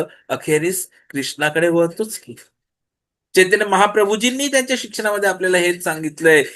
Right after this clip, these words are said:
"येई रूपे ब्रह्मांड भ्रमिते कोण भाग्यवान जीव."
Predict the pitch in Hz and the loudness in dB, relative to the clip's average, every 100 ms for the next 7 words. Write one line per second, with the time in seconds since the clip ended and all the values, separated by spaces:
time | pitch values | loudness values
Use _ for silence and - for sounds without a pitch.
0 | - - 156 202 208 196 185 190 165 165 | -10 2 4 6 4 0 0 0 0 0
1 | 170 180 180 160 160 175 220 302 294 262 | 0 0 0 0 0 0 0 0 2 0
2 | 262 208 180 156 151 131 120 113 - | 0 0 -2 0 -2 -4 -8 -10 -12